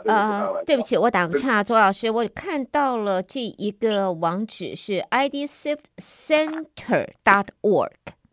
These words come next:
Speaker 1: dot org，dot org，
Speaker 2: 嗯，
Speaker 1: 那就是dot org。
Speaker 2: 不，而且它是 center 哦，
Speaker 1: 里面这个
Speaker 2: 它是T E R，不是 central，不是
Speaker 1: 啊，
Speaker 2: T R E。
Speaker 1: T E R，OK，OK，OK。
Speaker 2: OK，
Speaker 1: 这个，
Speaker 2: I D
Speaker 1: 这个，
Speaker 2: theft center。
Speaker 1: 它是不是，它，它这个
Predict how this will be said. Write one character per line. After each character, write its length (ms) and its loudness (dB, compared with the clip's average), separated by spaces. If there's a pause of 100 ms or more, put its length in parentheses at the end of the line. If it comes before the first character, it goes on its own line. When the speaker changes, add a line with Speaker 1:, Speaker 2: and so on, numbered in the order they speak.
(500)
Speaker 1:
dot 180 10
org，dot 560 10
org， 220 6
Speaker 2:
嗯， 160 0
Speaker 1:
那 80 -2
就 100 0
是 80 -6
dot 200 8
org。 40 2
Speaker 2:
不， 60 8
而 100 10
且 140 4
它 120 4
是 140 10
center 240 8
哦， 0 -
Speaker 1:
里 0 -
面 100 0
这 120 2
个 280 8
Speaker 2:
它 80 4
是 160 2
T 200 0
E 220 4
R， 260 12
不 120 -2
是 320 2
central， 400 -2
不 120 -2
是 80 4
Speaker 1:
啊， 20 4
Speaker 2:
T 220 2
R 20 2
E。 60 8
Speaker 1:
T 40 12
E 40 12
R，OK，OK，OK。 1500 6 (220)
Speaker 2:
OK， 360 -4
Speaker 1:
这 0 -
个， 60 0
Speaker 2:
I 140 8
D 160 2
Speaker 1:
这 100 -4
个， 120 10
Speaker 2:
theft 80 10
center。 260 4
Speaker 1:
它 100 12
是 320 6
不 140 4
是， 120 4
它， 200 12
它 180 12
这 100 10
个 220 10